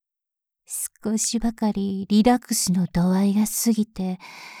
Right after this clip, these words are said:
頭がぽーっとしちゃってるかもしれませんが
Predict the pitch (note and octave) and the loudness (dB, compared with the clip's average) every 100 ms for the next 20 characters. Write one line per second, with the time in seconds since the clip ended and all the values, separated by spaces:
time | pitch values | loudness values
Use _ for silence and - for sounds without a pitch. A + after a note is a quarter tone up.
0 | - - - - _ _ F#3+ G3 G3 F#3+ | -20 -20 -20 -20 _ _ -4 0 0 0
1 | F#3+ - E3+ - _ - B3 C#4 C#4+ - | -2 -2 -6 -8 _ -4 -2 -2 -6 -10
2 | _ _ F4 - F#4 _ _ _ E4 F4 | _ _ -12 -10 -12 _ _ _ 0 2
3 | - - F4 - E4+ F4 D#4 B3+ B3+ A#3 | 0 -2 -4 0 2 2 0 -2 -2 0
4 | A#3+ A3+ A#3+ B3 A#3+ A3 G#3+ G3+ G3 F#3+ | 0 0 -2 0 0 -2 -2 -4 -4 -8